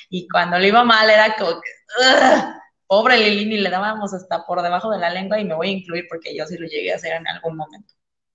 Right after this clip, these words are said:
Pero bueno, es parte de resultados. Así que, Andro, dime, por favor, ¿estás de acuerdo hasta ahorita con la jornada número tres con Rafa Puente? ¿Le damos confianza, no le damos confianza? Dime.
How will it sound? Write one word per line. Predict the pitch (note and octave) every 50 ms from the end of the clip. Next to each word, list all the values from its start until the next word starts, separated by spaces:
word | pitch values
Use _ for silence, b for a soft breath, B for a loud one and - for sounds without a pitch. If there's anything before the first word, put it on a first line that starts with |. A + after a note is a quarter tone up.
| _ _
Pero | - F4+ F4+ C4+
bueno, | G3+ F3 F3+ E3+ - - - - -
es | A#3 C4+ C4
parte | - C#4 C4+ C4+ C4+ B3+
de | B3 A3+
resultados. | F#3+ F#3 F3+ - D#3+ D3 - - D3+ D3 D3+ D3+ D#3+
Así | F3 F#3 A3+ A#3+
que, | A#3 C4+ - - -
Andro, | G#3 G#3+ G#3 G#3 G#3 G#3+ A#3 C4 D4 F4 B B B B B B B B -
dime, | A3 A#3+ D4 D4+ D#4 D#4
por | B3+ C#4 C4 B3
favor, | B3 A#3 A#3+ B3+ B3+
¿estás | C4 B3+ - C4+ C#4+ C#4
de | D4+ D4+
acuerdo | - - - C#4 C4+ C4 C4+ F3 E3+ -
hasta | F#3+ F#3+ F#3+ - - - F#3+
ahorita | F#3+ F#3+ F#3+ G#3+ A3+ A3+ - - F#3+ F3+
con | F#3 F#3 F3+
la | F3 F3
jornada | - - F3 E3+ F#3 G3 G3 G3+ G3+
número | G3+ G3+ G3 G3 F#3+ F#3+ F#3 F3 F3+ -
tres | F3 F3 F3 E3+ E3+ -
con | - D#3+ D#3 D#3+ D#3+
Rafa | G3 G3 G3 G3 A3 G#3+ - -
Puente? | A#3 A#3 B3+ C4+ C4 A#3+ C4+ C4 B3+
¿Le | A3+
damos | G3+ G3 G#3 G#3 G3+ -
confianza, | - F#3 F3+ F#3 A3 A#3+ A#3+ A#3+ A#3+
no | A#3 A3+
le | A3 A3
damos | G#3+ G#3+ G#3 G3+ G3
confianza? | - F#3 F#3 G3 G#3+ A3+ A3+ G#3+ A3+ G3+
Dime. | F3+ F3 D#3+ - -